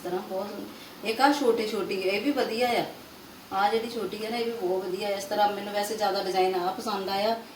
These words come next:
ਇਹ ਵੀ ਪਸੰਦ ਆਇਆ, ਦੋਨੇ ਪਸੰਦ ਆਏ ਮੈਨੂੰ, ਬਹੁਤ ਵਧੀਆ ਲੱਗਿਆ। ਤੁਸੀਂ ਮੈਨੂੰ ਜ਼ਰੂਰ ਦੱਸਿਓ ਤੁਹਾਨੂੰ ਕਿਹੜਾ। ਆਹ ਬਣਾ ਤੇ ਜੀ ਆਪਾਂ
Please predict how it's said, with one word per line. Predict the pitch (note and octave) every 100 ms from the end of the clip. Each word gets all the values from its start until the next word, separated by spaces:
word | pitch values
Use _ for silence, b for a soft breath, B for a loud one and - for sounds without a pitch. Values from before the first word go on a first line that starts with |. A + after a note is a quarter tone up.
| B B
ਇਹ | G3+
ਵੀ | A#3+ B3+
ਪਸੰਦ | A#3+ F#3 E3
ਆਇਆ, | - D#3+
ਦੋਨੇ | F3 F#3 A3
ਪਸੰਦ | A#3 G3 D#3+ D3
ਆਏ | C#3+
ਮੈਨੂੰ, | C#3 C3+ D3 - - - - - - - - - - F#3+
ਬਹੁਤ | G3+ G#3+
ਵਧੀਆ | G#3+ G3+ G#3+
ਲੱਗਿਆ। | G#3+ G#3 A3+
ਤੁਸੀਂ | A3+ A3 G3+
ਮੈਨੂੰ | G3+ F#3+
ਜ਼ਰੂਰ | F#3 G3 A3
ਦੱਸਿਓ | A3+ - G#3+
ਤੁਹਾਨੂੰ | A#3 G#3+ G3
ਕਿਹੜਾ। | F3+ E3+ G3+ G#3 G3+ - - _ - - - -
ਆਹ | F#3+ A3+
ਬਣਾ | B3 A#3 G#3 G#3
ਤੇ | G#3
ਜੀ | G#3
ਆਪਾਂ | G#3 - G3+